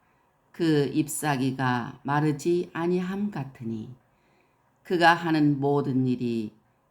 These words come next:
다 형통하리로다. 악인들은 그렇지 아니하며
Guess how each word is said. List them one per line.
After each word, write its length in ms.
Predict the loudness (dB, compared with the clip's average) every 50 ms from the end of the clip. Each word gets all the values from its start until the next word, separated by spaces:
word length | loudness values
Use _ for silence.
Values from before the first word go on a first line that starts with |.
| _
다 380 | -12 -8 -6 -4 -2 -2 -4 -6
형통하리로다. 1400 | -6 -4 -2 -2 -2 -2 -4 -6 -4 -4 -2 -2 -4 -6 -8 -8 -6 -6 -6 -8 -10 -16 -16 -16 -18 -18 -18 -20 _ _ _ _ _ _ _ _ _ _ _ _ _ _ _ _ _ _ _ _
악인들은 680 | 0 0 2 2 2 2 2 4 4 4 4 4 4
그렇지 720 | 2 0 -2 -2 -2 -4 -8 -6 -2 0 0 0 -2 -4 -6
아니하며 960 | -6 -4 -2 0 0 0 -2 -2 -2 -2 -2 -2 -2 -4 -6 -6 -8 -10 -14